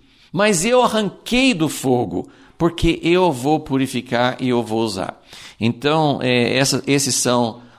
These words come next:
os dois argumentos e é importante, é, a gente lembrar, assim, do que Jesus está ali intercedendo continuamente diante do Pai.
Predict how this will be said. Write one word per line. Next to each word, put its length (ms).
os 160
dois 280
argumentos 800
e 60
é 80
importante, 880
é, 300
a 100
gente 320
lembrar, 600
assim, 520
do 420
que 540
Jesus 600
está 340
ali 400
intercedendo 840
continuamente 880
diante 340
do 140
Pai. 500